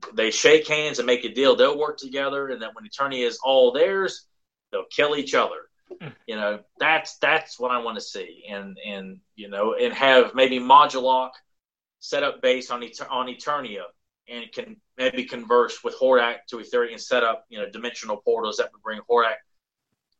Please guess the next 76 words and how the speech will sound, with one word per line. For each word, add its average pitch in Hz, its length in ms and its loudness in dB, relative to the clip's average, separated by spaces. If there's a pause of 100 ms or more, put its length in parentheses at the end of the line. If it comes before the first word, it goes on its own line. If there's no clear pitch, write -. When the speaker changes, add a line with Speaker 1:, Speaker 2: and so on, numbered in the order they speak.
Speaker 1:
come 120 180 0
through 113 160 -10
this 120 180 -2
time, 85 260 -12
or 95 140 -8
Grizzlers 117 480 0
come 101 140 -8
this 92 180 -12
time, 90 220 -8
or 104 40 -4
you 107 120 -10
got, 120 240 2
you 113 80 -10
got 113 180 0
Dialog 131 600 6
and, 120 140 -8
and 113 80 -18
Scorpion 120 460 -8
come 107 120 -18
through 98 140 -20
this 92 140 -18
time. 87 140 -10 (180)
There, 107 100 -12 (480)
there's 262 160 4
so 240 120 4
many 185 120 -4
things. 139 200 -8
You, - 80 -20 (100)
oh, - 160 -20
man, 113 180 -12 (120)
we're 165 140 -6 (100)
really 120 320 0
good. 117 240 -6
I'm 196 260 -2
really 131 320 0
ranting. 226 240 2
Speaker 2:
Yeah, 302 160 8
we're 226 60 8
way 277 240 8
off 320 260 6
track, 302 300 4
but 190 120 4
that's 311 200 0
okay. 302 440 -4 (220)
But 185 340 8
either 339 200 0
way, 220 160 2
if - 80 -6
a 190 60 -4
new 220 120 -2
cartoon 220 300 0
happened, 214 320 -2
like 165 120 -6
I 185 40 -10
said, 170 240 -2
it'd 143 120 -8
be 143 120 -16
fantastic. 180 580 -4
Hopefully, 220 400 -2
and 185 140 -6
they 165 60 -4
Speaker 1:
Yes. 160 60 -8
Speaker 2:
could 156 120 -12
do 185 100 -6
stuff 175 300 0
that 147 100 -4
we'd 139 160 -8
wanna 208 220 0
see. 208 260 -6
Will 156 240 -10
it - 60 -10
happen? 196 260 0
I 151 100 4
don't 170 160 -4
know. 147 220 -4
But - 140 -14